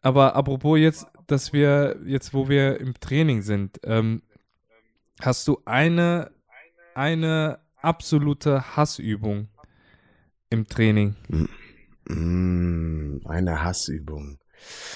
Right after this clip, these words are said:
Speaker 2: Ich glaub, ganz ehrlich, was, was, ich hab fr-, ich hab früher mal ein bisschen Yoga gemacht
Speaker 1: Mhm.
Speaker 2: und ich bin ja immer, ich bin so zappelig. Ich bin, ich, wie sagt man das? Ich glaub,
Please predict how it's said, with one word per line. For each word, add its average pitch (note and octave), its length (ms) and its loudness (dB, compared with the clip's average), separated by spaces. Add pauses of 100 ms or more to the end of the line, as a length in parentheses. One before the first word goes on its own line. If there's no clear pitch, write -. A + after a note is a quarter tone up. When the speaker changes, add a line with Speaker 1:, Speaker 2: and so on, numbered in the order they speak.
(920)
Speaker 2:
Ich - 180 -6
glaub, A2 280 2
ganz A2 260 0
ehrlich, B2+ 380 2 (320)
was, - 480 -4
was, - 440 -8 (240)
ich - 160 -6
hab A#2+ 160 0
fr-, - 160 -6
ich - 140 -4
hab A#2 100 0
früher C3+ 160 -4
mal B2+ 60 6
ein A2+ 100 4
bisschen G#2+ 260 0
Yoga A#2 340 6
gemacht G2 440 2
Speaker 1:
Mhm. C3 120 -4 (600)
Speaker 2:
und - 220 4 (300)
ich - 200 -6
bin G2+ 120 2
ja G2 120 0 (120)
immer, G#2 480 2 (160)
ich - 180 -12
bin G#2 120 -4
so F#2+ 160 -4
zappelig. F2+ 680 -2
Ich F2+ 140 -12
bin, G2 140 0
ich, F2 120 -6 (180)
wie G2 140 4
sagt - 320 2
man F#2+ 140 2
das? F2 120 -2
Ich - 80 0
glaub, A2+ 260 2